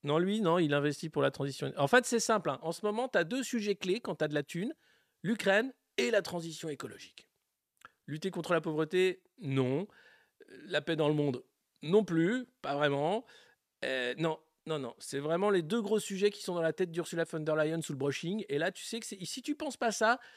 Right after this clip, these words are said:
tu fais pas partie du club des winners. Globalement, c'est que t'as des vrais, des vrais problèmes. Alors,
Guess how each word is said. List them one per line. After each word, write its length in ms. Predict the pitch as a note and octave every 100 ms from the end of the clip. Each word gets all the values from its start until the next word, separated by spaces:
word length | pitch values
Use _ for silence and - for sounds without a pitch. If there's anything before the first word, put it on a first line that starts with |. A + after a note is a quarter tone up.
| -
tu 100 | -
fais 100 | -
pas 140 | G#3 A3
partie 240 | G#3 -
du 140 | G3 F#3+
club 160 | F#3+
des 80 | E3
winners. 280 | D3+ A#2+ G2 _ _
Globalement, 380 | D3 F3+ G3 G#3
c'est 160 | B3 A3+
que 40 |
t'as 100 | G#3
des 100 | F3+
vrais, 240 | E3 E3+
des 120 | D3+ D3
vrais 120 | C#3
problèmes. 300 | C3+ B2 F#2 - _ _ _ _ _ _ - -
Alors, 300 | D3+ C#3 G#2